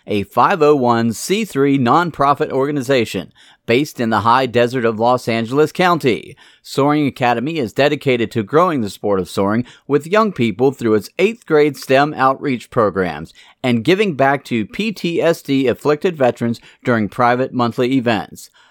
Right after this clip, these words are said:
Flight lessons in mountain soaring are available year-round to the general public, Friday, Saturday, Sunday, and Monday. To learn how you can get involved,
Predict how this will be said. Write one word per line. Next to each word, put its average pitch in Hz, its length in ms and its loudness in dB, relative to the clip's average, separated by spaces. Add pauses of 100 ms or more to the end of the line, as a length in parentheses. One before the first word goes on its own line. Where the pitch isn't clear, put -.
(120)
Flight 135 340 2
lessons 135 460 0
in 127 200 2
mountain 127 340 -2
soaring 113 480 -2
are 165 180 2
available 139 560 2
year-round 131 640 0
to 147 80 0
the 143 100 0
general 123 380 0
public, 131 460 0 (460)
Friday, 113 480 0
Saturday, 143 600 2
Sunday, 135 540 2
and 135 220 0
Monday. 104 420 0 (360)
To 131 100 0
learn 156 280 2
how 123 200 2
you 190 380 -2
can 120 180 -2
get 101 160 0
involved, 95 460 0